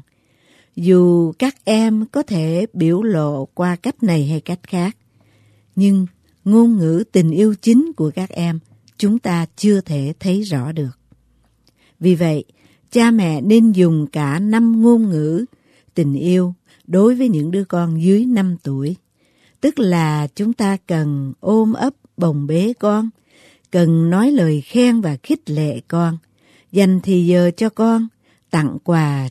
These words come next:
cho con, cũng như chăm sóc và phục vụ con. Tất cả những điều này sẽ đáp ứng được nhu cầu được yêu thương trong các em.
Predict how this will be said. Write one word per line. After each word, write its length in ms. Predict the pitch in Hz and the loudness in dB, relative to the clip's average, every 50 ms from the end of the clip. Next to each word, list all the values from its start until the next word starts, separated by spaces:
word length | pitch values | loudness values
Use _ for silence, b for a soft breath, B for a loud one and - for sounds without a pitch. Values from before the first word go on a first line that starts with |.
| - - | -6 -4
cho 120 | 175 175 | -4 -4
con, 380 | 175 - 180 175 175 175 170 175 b b b b b b b b b - | -2 -2 0 0 0 0 -2 -6 b b b b b b b b b -4
cũng 280 | 165 156 147 135 175 | -2 -2 0 0 0
như 380 | 190 185 180 175 170 170 165 160 - - | 0 0 2 2 0 0 -2 -4 -4 -4
chăm 240 | - 190 180 180 175 | -2 0 0 0 -2
sóc 260 | - - 214 254 254 _ _ _ _ _ - | -4 -4 -6 -6 -6 _ _ _ _ _ -8
và 240 | 151 151 139 131 127 _ | -6 -6 -6 -6 -8 _
phục 200 | - 170 151 - _ - | -4 -4 -4 -4 _ -6
vụ 280 | - 143 135 - 151 - - | -6 -6 -6 -6 -10 -10 -6
con. 300 | - 160 156 147 139 139 - _ _ _ _ _ _ _ _ _ _ _ _ _ _ _ _ _ _ _ - | -4 -2 -2 -2 -4 -8 -14 _ _ _ _ _ _ _ _ _ _ _ _ _ _ _ _ _ _ _ -4
Tất 220 | 226 269 - _ | -4 -4 -4 _
cả 200 | - 175 156 156 | -4 -2 -2 0
những 240 | 165 180 175 170 180 | 0 0 0 0 0
điều 180 | 185 175 165 156 | 0 0 0 0
này 280 | 156 156 156 151 147 | 0 -2 -2 -2 -2
sẽ 180 | 139 - 175 160 | -4 -4 -4 -2
đáp 260 | 175 202 247 - _ | -2 -2 -2 -4 _
ứng 360 | - 208 226 233 262 320 330 | 0 0 2 2 2 0 0
được 160 | 277 175 139 - - | -2 -4 -4 -2 0
nhu 180 | 190 214 214 | 0 0 0
cầu 440 | 185 - 170 156 151 147 147 143 135 b b b b b b b b _ - | 0 0 -2 -2 -2 -2 -4 -4 -8 b b b b b b b b _ -8
được 180 | 160 160 135 | -6 -6 -4
yêu 260 | - 208 226 226 220 | 0 2 4 4 4
thương 440 | 214 - 233 233 220 214 214 208 202 190 _ _ _ _ - | 2 0 2 4 4 4 4 2 -2 -6 _ _ _ _ -4
trong 280 | - 190 175 170 165 160 | -4 -2 -2 -2 -4 -6
các 220 | - 165 170 180 _ | -6 -6 -6 -6 _
em. 280 | - 165 160 151 143 | -6 -4 -4 -4 -4